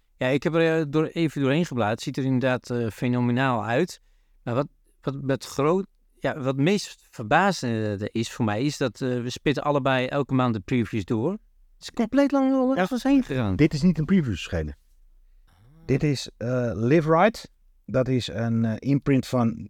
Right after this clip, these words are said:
Speaker 2: W W Norton and Company. Ik had er nog nooit van gehoord. Maar in Amerika is graphic novels als dit kunnen gewoon verkocht worden bij de Barnes and Noble. Grote boekenzaak, eh, door heel, eh, door heel Amerika. En ik denk dat je hem daar heel veel ziet.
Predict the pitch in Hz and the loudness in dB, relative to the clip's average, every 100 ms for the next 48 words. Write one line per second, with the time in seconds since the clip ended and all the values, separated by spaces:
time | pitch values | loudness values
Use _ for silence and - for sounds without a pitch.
0 | _ - 127 147 139 113 110 139 123 110 | _ 0 2 4 2 4 4 4 4 4
1 | 107 139 143 127 113 101 143 151 180 226 | 4 2 0 -2 -2 0 0 0 0 -2
2 | - _ _ _ - 151 135 127 117 120 | -4 _ _ _ -4 -2 2 2 2 4
3 | 143 185 - 139 120 156 208 - _ _ | 4 4 2 -2 0 0 -2 -10 _ _
4 | 139 120 147 143 151 196 156 120 127 - | 0 2 2 4 4 4 4 2 2 0
5 | 131 - - 156 147 127 135 160 127 143 | -6 -8 -2 2 2 2 2 2 0 -4
6 | - - 110 127 117 139 135 - - - | -10 -8 0 0 2 2 0 -8 -20 -2
7 | 131 131 123 - 139 120 110 135 - 117 | 2 4 2 0 0 0 0 -2 0 -2
8 | 110 113 104 117 110 107 107 98 80 80 | 2 2 2 0 0 2 2 2 0 -4
9 | - 104 92 101 - 101 110 101 - 95 | 0 0 -2 -4 -4 -2 -2 -2 -4 -2
10 | 95 95 95 107 107 98 95 90 95 110 | -2 0 0 2 2 2 0 -2 0 0
11 | 107 101 110 98 101 98 _ _ _ - | 2 2 0 0 -2 -4 _ _ _ -2
12 | 110 107 113 104 107 120 95 107 107 101 | 0 4 4 4 2 0 2 2 2 2
13 | 110 98 95 151 127 | 2 -2 -4 -2 -4